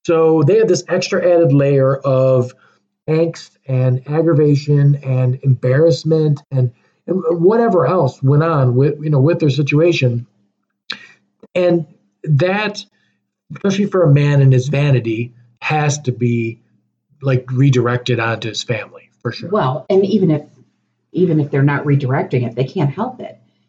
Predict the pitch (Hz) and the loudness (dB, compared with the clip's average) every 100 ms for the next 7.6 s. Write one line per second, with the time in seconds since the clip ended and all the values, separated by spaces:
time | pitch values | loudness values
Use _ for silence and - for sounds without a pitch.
0 | _ - 190 180 196 220 196 165 208 214 | _ 0 2 2 0 2 2 0 0 -4
1 | - 151 - 214 233 151 135 160 247 180 | -4 -6 -4 -4 -2 0 0 0 0 -2
2 | 127 - - _ 220 202 180 156 151 233 | -4 -8 -18 _ 0 2 0 0 -2 -2
3 | 190 143 156 139 143 160 - - 180 160 | -2 -2 -2 -4 -6 -6 -6 -4 -4 -2
4 | 127 131 - 139 190 226 135 131 131 143 | -4 -6 -6 -4 0 0 0 -2 -2 -2
5 | 143 233 247 147 143 139 131 143 135 127 | 0 0 -2 -2 -2 -4 -2 -2 0 0
6 | 131 120 135 123 - _ _ _ _ _ | -2 -2 -4 -6 -10 _ _ _ _ _
7 | _ - 180 165 - | _ -4 2 2 2